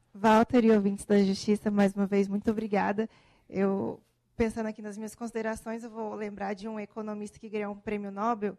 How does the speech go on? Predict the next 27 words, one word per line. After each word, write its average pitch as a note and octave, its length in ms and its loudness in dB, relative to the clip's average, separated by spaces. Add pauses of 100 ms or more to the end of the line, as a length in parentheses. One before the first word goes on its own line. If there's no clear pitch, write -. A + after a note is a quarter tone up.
(340)
chamado A3 380 -6
Thaler. G#3 600 0
Ele, F#3+ 460 -10
ele G3+ 220 -6
escreveu G#3+ 400 -4
um A3+ 100 -4
livro A#3 220 -2
chamado A#3 320 -2
Nudge, G#3+ 560 -2
que - 120 -20
se - 60 -18
chama A3 200 -2
O A#3 60 0
Empurrão A#3+ 480 2
para D#4 120 2
a D4+ 40 0
Escolha C#4+ 320 -2
Certa. F#3 480 -4 (460)
E G#3 200 0
aí, G#3+ 560 2
é, F#3 320 -8
na G3 140 -2
verdade, G#3 500 -4
remetendo A3 500 -4
a A#3 40 -2
essa A3+ 180 -8
ideia, G#3+ 420 -2